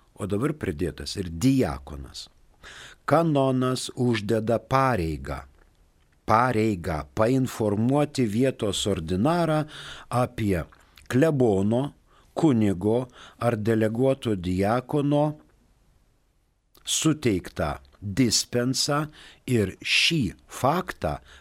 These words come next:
pažymėti ten, kur buvo sudaryta santuoka, toje pačioje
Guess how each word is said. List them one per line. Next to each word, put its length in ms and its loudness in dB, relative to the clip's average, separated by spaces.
pažymėti 1500 2
ten, 340 4
kur 220 0
buvo 300 0
sudaryta 500 0
santuoka, 680 -2
toje 380 2
pačioje 680 -2